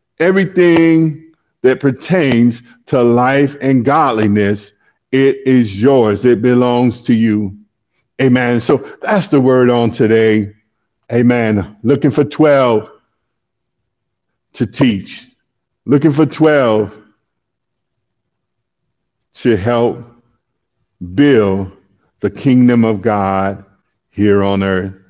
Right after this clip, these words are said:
Amen. This is Pastor Derek Fletcher. Thank you for your time. Glory to God. And, and let us pray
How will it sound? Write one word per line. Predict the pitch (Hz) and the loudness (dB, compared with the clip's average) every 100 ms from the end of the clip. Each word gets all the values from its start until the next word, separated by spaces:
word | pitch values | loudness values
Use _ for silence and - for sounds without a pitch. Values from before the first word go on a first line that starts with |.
| - | -8
Amen. | 110 104 98 95 | -4 -2 -2 -4
This | 117 123 | -4 -6
is | 117 | -6
Pastor | - 113 107 113 | -4 -4 -4 -4
Derek | 110 107 101 | 0 2 0
Fletcher. | 101 104 104 - 110 - - - - | -2 -4 -4 -2 -4 -4 -20 -18 -4
Thank | 139 110 | -2 2
you | 139 | 0
for | 131 120 | 2 0
your | 117 | 2
time. | 113 127 117 113 113 113 113 _ _ _ | -2 -4 -2 -2 -4 -6 -10 _ _ _
Glory | 107 120 117 113 110 | -2 2 2 2 0
to | 120 | -2
God. | 101 110 104 101 | -2 -2 -2 -2
And, | 104 104 - | -2 -4 -4
and | 113 117 | -2 0
let | 139 139 | 2 2
us | 131 | 0
pray | - 120 110 107 107 | -2 0 2 0 -2